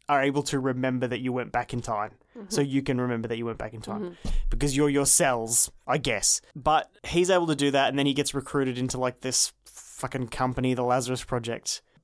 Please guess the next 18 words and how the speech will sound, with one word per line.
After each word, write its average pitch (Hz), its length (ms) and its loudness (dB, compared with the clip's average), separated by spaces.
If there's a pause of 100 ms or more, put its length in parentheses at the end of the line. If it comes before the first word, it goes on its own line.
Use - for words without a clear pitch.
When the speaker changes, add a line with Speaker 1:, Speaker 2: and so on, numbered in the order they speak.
Speaker 1:
Essentially, 151 400 2
their 139 140 4
job 135 220 2
is, 127 140 0
like, 127 220 0
to 135 120 -2
stop - 280 0
the 135 100 0
world 123 180 2
from 123 140 -6
ending. 120 340 -10 (140)
So 123 360 0 (100)
they 131 120 0
do 143 160 2
research 143 360 2
Speaker 2:
Mass - 80 -2
Speaker 1:
and 139 100 -2
shit. - 100 0